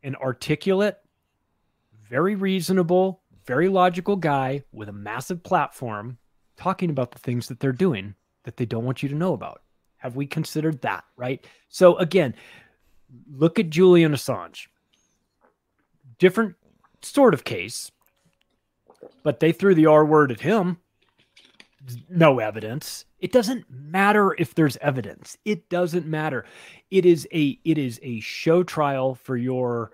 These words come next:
integrity. It is, it is your, your, you are put on trial and tried in the court of public opinion. And as, as Jay said, guilty until found guilty, right? Th-, it doesn't even ma-, if, if they get to the end, if there is some sort of trial,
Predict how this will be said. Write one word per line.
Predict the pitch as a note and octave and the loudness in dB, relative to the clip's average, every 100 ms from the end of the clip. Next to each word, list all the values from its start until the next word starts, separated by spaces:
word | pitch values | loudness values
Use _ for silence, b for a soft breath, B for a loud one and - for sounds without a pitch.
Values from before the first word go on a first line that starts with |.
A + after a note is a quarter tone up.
| b b _ | b b _
integrity. | A#2+ A2 - D3 A#2+ - - _ _ _ - | -16 -8 -2 -2 -4 -14 -20 _ _ _ -10
It | C3 | -6
is, | A#2+ A2 | -6 -6
it | D3 C3 | -6 -6
is | A#2 A#2 | -6 -6
your, | C3 C3+ | -6 -4
your, | C3+ C#3 B2+ | -2 0 -2
you | C3 A#2+ C#3+ D3+ | -8 -4 2 2
are | B2 | 2
put | - - F3 F3+ - | 0 0 0 -2 -2
on | D3 C#3+ B2 | -2 -2 -4
trial | D3+ C3+ C3 C3 - | 0 0 2 0 -2
and | A#2 A2 _ _ | -10 -12 _ _
tried | - D#3 F3 | -2 0 2
in | F#3+ | 0
the | F3 | -2
court | - E3 D#3 | 0 0 0
of | - | 0
public | D3 D3+ D#3+ | -2 -2 -6
opinion. | - B2+ A2 G#2+ C3 - _ _ _ A#2+ | -8 -10 -10 -10 -14 -18 _ _ _ -10
And | C3 | -6
as, | B2+ G#2 B2 D#3 | -6 -8 -10 -8
as | B2 | -6
Jay | - C#3 | -4 -4
said, | D#3+ C#3 C#3 | -2 -4 -4
guilty | C3 C#3+ E3 | -4 -4 -4
until | D3+ E3 | -2 -2
found | - D#3 E3 E3 D3+ | 0 0 0 -4 -4
guilty, | G#3 - - _ | -4 -6 -16 _
right? | C3+ B2+ | -8 -4
Th-, | E3 | -4
it | - | -2
doesn't | G3 F#3 G#3 | -4 -2 -4
even | G3 F3 E3+ | -4 -2 -2
ma-, | F3 - | 0 4
if, | F#3 - B B _ - | 2 2 B B _ -6
if | G#3 - | -6 -6
they | D3 F#3 | -2 -2
get | D#3+ G3 G3+ | 0 -2 -2
to | - F#3 | -4 -4
the | F3 D#3+ | -2 -2
end, | D#3 D3+ - | -2 -2 -4
if | E3 - | -8 -2
there | F3+ E3+ | 2 4
is | F3+ D3+ | 4 2
some | - D3 C3 | -2 -2 -4
sort | - C#3+ | -2 -2
of | B2+ - | -2 -8
trial, | - B2+ A2+ G#2 G#2+ | -4 -2 -2 -4 -8